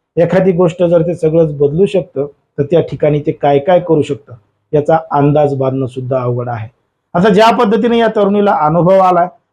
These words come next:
आणि तिने तिचा अनुभव सांगितलाय, त्याच्यावर तुम्हाला काय वाटतंय, हे अगदी स्पष्टपणे कमेंटमध्ये सांगा आणि हे सुद्धा सांगा की हे सगळं एआयचा वापर करणं योग्य आहे का? अशा पद्धतीनं आपला डेटा लीक करणं योग्य आहे का?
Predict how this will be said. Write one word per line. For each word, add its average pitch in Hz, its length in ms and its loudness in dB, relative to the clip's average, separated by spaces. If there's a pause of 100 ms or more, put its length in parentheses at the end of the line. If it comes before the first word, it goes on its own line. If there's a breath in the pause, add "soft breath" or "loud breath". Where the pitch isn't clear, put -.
आणि 160 160 -2 (100)
तिने 185 160 -2
तिचा 165 440 -4
अनुभव 143 360 2
सांगितलाय, 135 600 -4 (400)
त्याच्यावर 131 280 -2 (160)
तुम्हाला 151 340 2
काय 226 120 4
वाटतंय, 226 340 0 (460)
हे 170 60 0
अगदी 254 240 0
स्पष्टपणे 170 540 -2
कमेंटमध्ये 147 440 -2
सांगा 139 320 -2 (400)
आणि 127 140 -2
हे 196 160 4
सुद्धा 190 300 0
सांगा 135 300 -4 (420)
की 151 60 -2
हे 143 140 2
सगळं 147 260 2
एआयचा 135 480 2
वापर 127 340 -2
करणं 131 320 -6
योग्य 127 420 -4
आहे 135 200 2
का? - 120 -10 (400)
अशा 143 200 0
पद्धतीनं 151 460 -2
आपला 147 240 0
डेटा 139 300 0
लीक 135 260 -2
करणं 139 220 -2
योग्य 127 420 -2
आहे 139 180 2
का? 135 140 -10